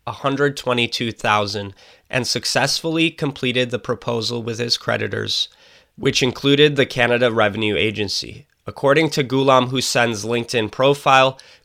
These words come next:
Ghulam Hussein began his job at Royal Bank of Canada's wealth management arm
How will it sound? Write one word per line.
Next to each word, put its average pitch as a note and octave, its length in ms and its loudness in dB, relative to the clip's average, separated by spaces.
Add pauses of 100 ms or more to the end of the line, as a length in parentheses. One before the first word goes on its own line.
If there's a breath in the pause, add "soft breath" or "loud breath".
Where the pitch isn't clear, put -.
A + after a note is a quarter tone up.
Ghulam D3 340 6
Hussein C3 520 2
began A2 400 2
his A2+ 220 -4
job G2+ 320 0
at F2 160 0
Royal A2+ 280 2
Bank A2 260 0
of G#2+ 140 -12
Canada's A2 500 -2
wealth A#2 320 2
management B2+ 500 2
arm A#2+ 300 2